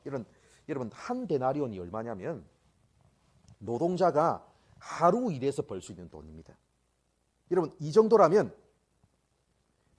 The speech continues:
백 일만 일하면 갚을 수 있는 액수 아닙니까? 서너 달치의 월급이면 사실 물-, 물론 적은 돈은 아니에요. 그죠?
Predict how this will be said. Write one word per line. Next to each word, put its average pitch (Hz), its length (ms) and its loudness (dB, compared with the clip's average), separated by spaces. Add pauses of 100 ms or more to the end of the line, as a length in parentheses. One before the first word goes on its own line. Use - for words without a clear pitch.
백 240 260 6
일만 262 420 2
일하면 139 300 0
갚을 165 260 -2
수 123 120 -12
있는 113 200 -8
액수 131 180 -6
아닙니까? 107 440 -8 (1000)
서너 185 360 2
달치의 170 420 0
월급이면 123 580 -4 (1080)
사실 147 340 -10
물-, 185 140 -4
물론 196 320 -6
적은 156 280 0
돈은 220 240 -2
아니에요. 90 320 -8
그죠? 120 220 -12